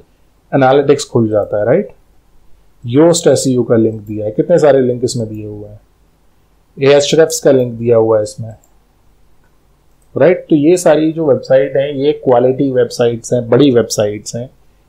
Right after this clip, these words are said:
डिजिटल मार्केटिंग के फील्ड में, तो इन सब के लिंक दिए हुए हैं, तो ये आपको बहुत हेल्प करता है। इसके बाद जो हमने आपको पॉइंट बताया था इंटरनल लिंक, तो जैसे यहाँ पर एक है download a पीडीएफ़ version,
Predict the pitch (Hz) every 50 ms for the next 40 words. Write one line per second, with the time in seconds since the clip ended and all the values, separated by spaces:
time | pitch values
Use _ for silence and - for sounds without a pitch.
0 | _ - - 120 131 131 123 120 - 147 139 131 117 110 110 - 123 117 120 117
1 | 120 110 - 113 110 113 107 117 131 147 - 139 135 135 131 139 147 147 - 160
2 | 143 127 123 123 120 113 113 120 117 113 120 127 147 160 165 165 180 175 170 -
3 | - 165 131 123 127 123 - 120 113 110 - - 120 107 - - 110 107 110 -
4 | _ _ _ _ _ _ _ _ - 160 143 - 196 180 147 147 156 165 170 175
5 | 180 175 170 175 165 170 - 180 - 175 147 156 156 156 156 147 156 156 156 175
6 | 175 - 143 139 135 127 143 135 131 131 131 131 123 117 113 113 117 113 - 143
7 | 131 131 135 131 - 151 147 139 131 127 135 143 139 160 156 156 151 151 160 156
8 | 147 127 120 117 123 131 135 143 143 147 143 - - 131 127 127 127 131 123 113
9 | 113 117 120 117 113 107 110 110